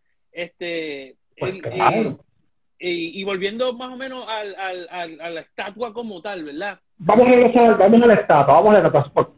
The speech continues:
Speaker 2: Como, como todos saben, eh, el, el material por el cual estaba construida la estatua fue, fue hecho por,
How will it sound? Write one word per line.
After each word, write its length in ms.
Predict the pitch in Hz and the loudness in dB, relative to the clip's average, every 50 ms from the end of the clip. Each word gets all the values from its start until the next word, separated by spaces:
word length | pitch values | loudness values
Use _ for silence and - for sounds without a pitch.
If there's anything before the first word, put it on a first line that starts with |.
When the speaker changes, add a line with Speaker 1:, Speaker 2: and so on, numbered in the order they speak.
| _ _ _ _ _ | _ _ _ _ _
Speaker 2:
Como, 280 | - 190 190 208 202 | 2 2 4 4 4
como 220 | 208 196 202 208 202 | 4 4 4 6 6
todos 260 | 226 240 247 247 247 | 6 6 6 6 6
saben, 520 | 269 269 262 254 226 208 196 196 185 190 - - _ - | 6 6 8 8 8 6 6 6 4 2 0 -6 _ 2
eh, 220 | 190 180 180 185 196 202 | 4 4 6 6 6 6
el, 200 | 202 196 196 - _ _ _ | 6 6 6 4 _ _ _
el 120 | 196 185 185 | 4 6 6
material 840 | 185 190 185 185 190 185 180 175 196 214 220 233 233 226 226 220 190 | 6 6 4 4 4 6 6 8 8 8 8 8 8 6 6 4 4
por 180 | - 185 170 170 | 4 4 6 6
el 120 | 165 170 | 4 4
cual 200 | - 175 160 160 | 4 4 4 4
estaba 300 | 170 165 170 160 165 170 | 4 4 4 4 4 4
construida 360 | 180 202 196 - 202 202 214 214 | 4 2 4 6 6 8 8 6
la 80 | 202 | 4
estatua 640 | 196 - - 220 214 208 - 160 147 143 143 - - _ _ _ _ _ _ _ _ _ _ | 2 2 4 4 4 6 6 4 2 2 2 -2 -10 _ _ _ _ _ _ _ _ _ _
fue, 360 | - 165 170 185 202 208 - - | 2 4 6 6 6 4 2 2
fue 480 | - 170 170 185 190 202 202 214 214 233 | 4 6 8 8 8 8 8 8 6 6
hecho 300 | 226 226 - 220 214 214 | 4 6 4 2 2 4
por, 280 | - 180 160 156 - | 4 4 4 4 2